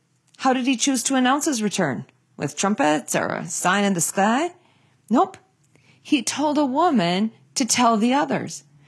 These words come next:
The good news that brought salvation and great joy was spread in relationship.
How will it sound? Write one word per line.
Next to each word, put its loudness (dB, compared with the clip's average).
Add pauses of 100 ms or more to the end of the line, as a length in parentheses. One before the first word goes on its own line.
(240)
The 2
good 2
news 2
that 0
brought 2
salvation 2
and 2
great 2
joy 2
was 0
spread 2 (200)
in 4
relationship. 0